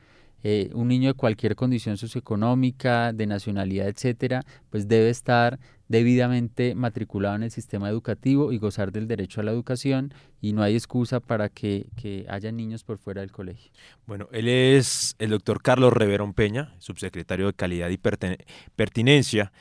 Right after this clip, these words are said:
Speaker 2: de la Secretaría de Educación, encargado también de la Dirección de Cobertura. Recordamos rápidamente el plazo. cinco de octubre.
Speaker 1: Listo. Para los estudiantes nuevos, que, aquellos que están por fuera del sistema educativo oficial,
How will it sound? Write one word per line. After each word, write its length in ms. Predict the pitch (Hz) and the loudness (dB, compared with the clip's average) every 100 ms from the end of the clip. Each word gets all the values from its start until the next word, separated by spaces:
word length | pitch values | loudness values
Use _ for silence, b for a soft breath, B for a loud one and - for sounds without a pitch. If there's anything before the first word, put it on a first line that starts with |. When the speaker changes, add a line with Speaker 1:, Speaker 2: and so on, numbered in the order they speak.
| b b - | b b -8
Speaker 2:
de 60 | |
la 40 | 90 | -8
Secretaría 380 | - 90 87 95 | -6 -6 -2 0
de 40 | |
Educación, 440 | 104 92 98 104 | 0 -2 -2 -4
encargado 480 | 135 101 95 95 104 | -4 -4 -4 -2 -2
también 520 | 117 104 95 104 117 139 B B B | -2 -4 -2 -2 -2 -4 B B B
de 100 | 110 | 0
la 80 | 104 | 2
Dirección 540 | 101 98 - 107 101 | 0 -2 -2 -2 0
de 140 | 104 101 | -2 0
Cobertura. 680 | 113 101 87 - 80 - b b - | 2 2 -2 -8 -12 -12 b b -4
Recordamos 500 | 113 127 120 156 170 | -2 0 2 4 4
rápidamente 760 | 170 180 175 127 123 - 151 - | 4 4 4 4 2 0 -4 -2
el 100 | 107 | -6
plazo. 540 | - 120 98 - - _ _ - | -2 2 2 0 -18 _ _ -8
cinco 480 | - 180 196 180 175 | 0 2 2 2 0
de 80 | |
octubre. 440 | 143 - 101 71 - - 113 - | 0 0 -6 -6 -18 -6 -6 -4
Speaker 1:
Listo. 440 | 113 110 - - 80 | -2 -2 -2 -8 -2
Para 320 | 123 120 131 | 4 6 6
los 220 | 127 123 | 4 0
estudiantes 560 | 127 131 120 120 147 156 | -4 0 0 2 2 4
nuevos, 500 | 165 143 143 147 - | 8 8 6 2 -8
que, 140 | - - | -10 -8
aquellos 420 | 101 - 110 123 | -6 -4 -2 -2
que 80 | 131 | -4
están 300 | - 113 107 | -2 0 0
por 160 | 123 117 | -2 -2
fuera 480 | 135 123 123 127 | 2 4 4 0
del 180 | 120 117 | -4 -8
sistema 420 | 113 104 104 101 | -6 -6 -4 -2
educativo 420 | 113 123 117 101 107 | -4 -4 -6 -2 -2
oficial, 600 | 113 - 143 147 151 | -4 2 6 6 4